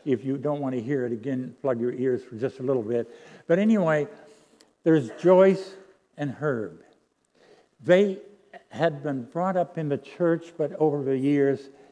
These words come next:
they had drifted away from the Lord. Just paid no attention to God, paid no attention to the church. But then their house burned one night, right here on Bryan Center Avenue.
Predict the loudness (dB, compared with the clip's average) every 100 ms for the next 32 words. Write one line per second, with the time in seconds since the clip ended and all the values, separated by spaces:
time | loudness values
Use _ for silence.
0 | _ 0 0 2 -2 -4 -6 -2 -2 -4
1 | -4 -2 0 2 2 -2 -6 -8 -6 -6
2 | -8 -16 _ _ _ _ _ _ _ _
3 | -4 -4 -12 -20 _ -2 0 0 0 0
4 | -2 -4 -6 -6 -6 -8 -6 -6 -4 -4
5 | -4 -4 -4 -4 -4 -2 0 -2 -4 -8
6 | -8 -8 -10 -10 -18 -20 _ -4 -2 -4
7 | -4 -6 -6 -14 -20 _ _ _ -2 0
8 | 0 2 2 0 -4 -8 -8 -8 -10 -12
9 | -12 -12 -14 -14 -12 -12 -14 -16 _ _
10 | _ _ _ _ _ _ _ _ -6 -4
11 | -4 -6 -6 -8 -8 -10 -12 -10 -10 -10
12 | -10 -14